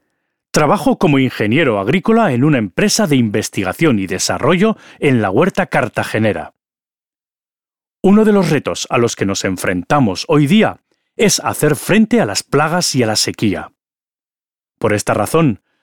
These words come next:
decidí estudiar y ampliar mis horizontes para aplicar las nuevas tecnologías al campo.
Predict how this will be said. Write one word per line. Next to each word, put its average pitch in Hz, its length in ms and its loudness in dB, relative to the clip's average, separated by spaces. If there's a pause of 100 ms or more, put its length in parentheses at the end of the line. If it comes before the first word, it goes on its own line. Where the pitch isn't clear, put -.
(140)
decidí 147 460 2
estudiar 151 600 0
y 143 120 2
ampliar 127 420 0
mis 107 220 -2
horizontes 139 580 0
para 110 320 0
aplicar 107 520 -2
las 101 240 -2
nuevas 160 320 0
tecnologías 101 720 -2
al 101 180 -2
campo. - 560 -6